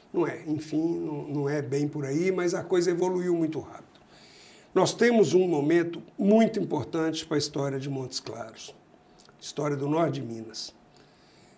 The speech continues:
É, graças ao governo Anastasia, isso em, lá atrás, né, quando ele era governador,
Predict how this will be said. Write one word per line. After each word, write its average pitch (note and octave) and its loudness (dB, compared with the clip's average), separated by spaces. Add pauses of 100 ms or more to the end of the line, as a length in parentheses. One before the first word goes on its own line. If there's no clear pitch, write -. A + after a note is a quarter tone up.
É, B2 -4 (1400)
graças F#3+ 6
ao F3+ 4
governo D#3 2
Anastasia, C#3+ -2 (720)
isso D#3+ -2 (340)
em, C#3 0 (100)
lá C#3 -2
atrás, D3+ 0
né, E3 -2
quando C#3 -6
ele C3+ 0
era C3+ -4
governador, B2+ -4